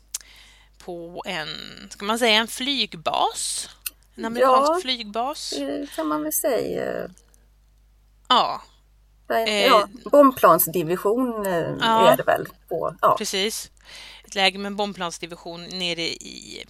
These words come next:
Speaker 1: i, i Medelhavet. Deras främsta mål är ju, äh, italienska mål. De ligger ju,
Speaker 2: Ja.
Speaker 1: de är på en, är de på en it-, vad heter ön de är på? De är väl på en ö?
Speaker 2: Jag skrev upp det.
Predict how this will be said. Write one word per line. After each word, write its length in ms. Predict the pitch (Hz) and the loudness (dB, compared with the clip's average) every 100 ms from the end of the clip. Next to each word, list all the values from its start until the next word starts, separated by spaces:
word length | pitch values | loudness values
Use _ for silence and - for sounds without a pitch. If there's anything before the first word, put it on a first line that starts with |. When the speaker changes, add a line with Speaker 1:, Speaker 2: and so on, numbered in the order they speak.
| 196 | -6
Speaker 1:
i, 60 | 190 214 | -6 -2
i 80 | 220 | 0
Medelhavet. 840 | 220 208 165 165 156 190 - - - - - - _ _ | 2 2 0 -2 -2 -2 -2 -10 -10 -20 -20 -20 _ _
Deras 340 | 180 175 - | -2 0 -2
främsta 360 | - 196 175 185 | -4 -4 -4 -6
mål 280 | 175 156 151 | -6 -8 -8
är 40 | |
ju, 260 | 151 - - _ _ - | -8 -10 -16 _ _ -6
äh, 200 | 190 - | -6 0
italienska 580 | 196 185 170 165 - 156 | 0 2 0 0 -6 -10
mål. 300 | - 67 - _ | -12 -16 -18 _
De 100 | 190 | -18
ligger 200 | 147 151 | -16 -16
ju, 60 | - | -4
Speaker 2:
Ja. 300 | 214 175 170 - | -2 -2 -4 -12
Speaker 1:
de 80 | - | -8
är 140 | 185 - | -6 -6
på 160 | - | -10
en, 120 | 165 - | -16 -16
är 160 | - 196 | -12 -6
de 100 | 359 | -6
på 100 | 453 | -4
en 140 | 466 | -6
it-, 360 | 440 _ _ _ _ _ _ _ | -8 _ _ _ _ _ _ _
vad 100 | 262 | -8
heter 320 | 349 - 277 | -8 -4 -4
ön 240 | 269 339 247 | -2 -4 -4
de 120 | 196 | -8
är 100 | - | -8
på? 240 | - - - | -10 -16 -14
De 160 | 226 226 | -12 -10
är 40 | |
väl 120 | 220 208 | -10 -10
på 80 | |
en 80 | 190 | -14
ö? 200 | - - - _ | -12 -14 -18 _
Speaker 2:
Jag 160 | 285 | -2
skrev 220 | - 254 220 | 2 2 2
upp 200 | 190 - | 0 0
det. 220 | 156 | -2